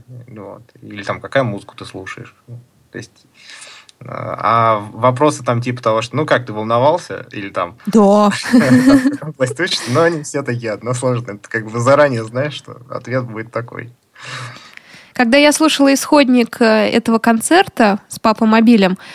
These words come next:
Speaker 2: у меня создалось впечатление, что вы сами зажглись на празднике, поэтому материал получился таким, ну, весёлым очень. Действительно было так?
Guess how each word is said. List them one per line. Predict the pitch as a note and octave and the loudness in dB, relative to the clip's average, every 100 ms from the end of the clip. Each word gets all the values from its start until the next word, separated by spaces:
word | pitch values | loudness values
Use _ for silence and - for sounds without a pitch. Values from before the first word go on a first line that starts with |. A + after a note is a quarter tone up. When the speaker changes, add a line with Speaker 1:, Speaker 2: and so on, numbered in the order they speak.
| - - | -20 -4
Speaker 2:
у | A3+ | 2
меня | A#3 C#4+ | 4 4
создалось | D4 B3 B3+ C#4 C4 | 2 2 4 4 2
впечатление, | - - - C#4+ E4+ C#4 | -2 0 2 2 4 2
что | - - A3 | 2 2 2
вы | C4 C#4 | 4 2
сами | - B3+ G#3+ F#3+ F#3+ | 2 2 2 0 -2
зажглись | - G#3+ A#3 A#3 C4 - | 0 2 4 6 4 4
на | G#3 | 0
празднике, | - C#4+ F4+ D#4 B3 | 2 4 6 4 4
поэтому | A3 A3 B3+ B3+ | 2 2 4 4
материал | A#3 A#3 A#3+ C#4 | 4 4 4 4
получился | D4 A#3 A#3+ - C#4 - - A3+ | 4 4 4 4 0 0 0 0
таким, | A3+ A#3 A3+ A3+ G3+ - | 2 2 2 0 -4 0
ну, | D#4+ | 4
весёлым | C#4 C#4 - C4+ G3+ F#3+ | 6 6 4 4 4 2
очень. | F#3 F3 F#3 F3+ - - - - - | 0 0 -4 -6 -12 -20 -20 -20 0
Действительно | A#3 - G#4 F#4+ D4+ | 2 4 4 6 6
было | A3+ A#3+ A3 | 6 6 6
так? | - G#3 - | 4 0 0